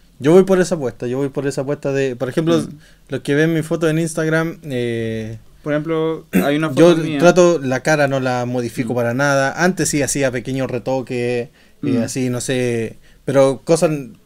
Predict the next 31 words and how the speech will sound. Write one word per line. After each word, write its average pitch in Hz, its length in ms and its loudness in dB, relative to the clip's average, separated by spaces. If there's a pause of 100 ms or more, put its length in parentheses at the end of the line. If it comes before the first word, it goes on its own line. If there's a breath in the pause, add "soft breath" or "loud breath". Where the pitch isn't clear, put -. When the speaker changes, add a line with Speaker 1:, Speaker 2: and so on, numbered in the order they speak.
Speaker 1:
pequeñas, 143 580 0
por 120 100 0
ejemplo, 127 280 -4
no 127 100 -2
sé, 143 300 2
si 104 100 -4
Speaker 2:
Mm. - 40 -6
Speaker 1:
se 127 140 -2
veía 131 300 2
que 123 280 -2
el, 117 140 -8
esto 127 280 -6
muy 131 180 -2
abajo, 131 540 0
obviamente 127 380 -2
lo 123 100 -4
estiraba 127 320 -4
un 120 60 -6
Speaker 2:
Sí. - 40 -18
Speaker 1:
poquito, 135 720 -4 (460 loud breath)
eh, 120 280 0
quizá 127 200 -6
un 131 100 -4
poquito 120 320 -6
la 120 140 -2
cara, 131 640 0
porque 127 240 -8
igual 147 260 4
a 165 60 6
la 160 100 4
modelo, 165 540 4